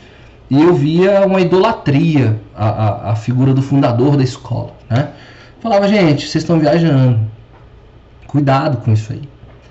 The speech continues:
Né? Cuidado, não é assim. Né? Ele tem um produto, ele entregou um produto pra gente e ponto. E foi uma relação comercial, foi uma troca comercial. E se ele tiver outros produtos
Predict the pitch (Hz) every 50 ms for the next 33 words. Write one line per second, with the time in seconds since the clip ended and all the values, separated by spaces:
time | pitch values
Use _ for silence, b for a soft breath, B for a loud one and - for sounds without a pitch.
0 | b b b b b b b - - 113 131 143 143 139 123 113 - 123 110 -
1 | 113 127 143 160 170 151 135 123 123 123 135 147 143 - - - - 127 127 131
2 | 143 143 135 117 104 107 113 113 131 139 135 147 143 120 107 110 113 117 117 123
3 | - - - 147 190 220 - 254 185 143 127 135 160 202 226 226 - 170 143 139
4 | 135 139 143 135 143 170 175 - 180 165 170 170 170 - - 151 135 123 127 127
5 | 135 160 196 202 - - B B B B B B B B B B B - - -
6 | - - 170 160 180 214 247 240 - 135 123 120 123 123 117 113 - 143 151 175
7 | 180 185 196 202 196 - - - 180 196 202 - - 175 151 143 135 - - -
8 | 123 110 104 107 - - 127 127 - 147 151 - - - - 185 185 196 202 -
9 | - - 220 175 - - - - - - - - b b b b b b b b
10 | b b b b b b b b b - - 120 127 127 - - 147 147 165 170
11 | 160 - 165 156 160 165 165 - - - 175 175 165 151 147 135 135 139 - -
12 | - -